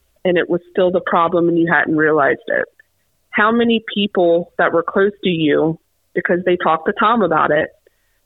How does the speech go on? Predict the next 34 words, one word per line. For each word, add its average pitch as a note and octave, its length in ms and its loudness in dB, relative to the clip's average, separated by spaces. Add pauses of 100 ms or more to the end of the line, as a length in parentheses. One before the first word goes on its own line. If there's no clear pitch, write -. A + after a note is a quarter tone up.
would F#3+ 200 0
have F#3 260 2
to F3+ 80 -2 (100)
tell F#3 160 2
you, E3 320 0 (480)
"Riley, F3+ 440 0
we're E3 180 0
concerned. E3+ 640 0 (120)
There's D#3+ 240 -2
a D#3 60 -2
problem D#3+ 480 0
here," D3+ 220 0
before D#3+ 380 -2
you F3 220 -2
wake D#3+ 240 0
up D#3+ 240 2
and D3+ 140 -4 (100)
say, D#3 320 2 (720)
"Oh F3+ 140 2
my F#3+ 180 2
God, F3 500 2 (680)
everybody's F3+ 540 0 (100)
distancing E3+ 520 -2
themselves D3+ 480 0
and D#3+ 100 0
it's D#3 180 -4
because E3+ 360 -2
of D3+ 160 -6
me. E3 340 0
I D3 140 0
need D3+ 200 -2
to C3 60 -8
get - 180 -6
help." - 220 -4